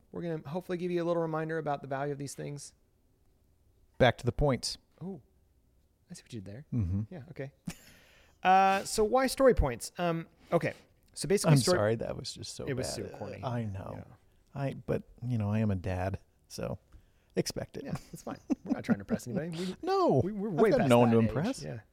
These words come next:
Speaker 1: okay. Um, <laughs> okay, so let's talk a little bit about the points as-,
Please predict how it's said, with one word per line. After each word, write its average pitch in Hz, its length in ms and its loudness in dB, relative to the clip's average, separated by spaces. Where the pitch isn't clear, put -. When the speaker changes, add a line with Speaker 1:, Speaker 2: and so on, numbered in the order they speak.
Speaker 1:
okay. - 200 -14
Um, 160 540 8
<laughs> - 60 8
okay, 147 180 0
so 143 380 2
let's 151 320 -2
talk 160 180 6
a 151 60 2
little 131 80 4
bit 131 80 2
about 123 160 -4
the 123 80 -12
points 120 260 -6
as-, 113 160 -10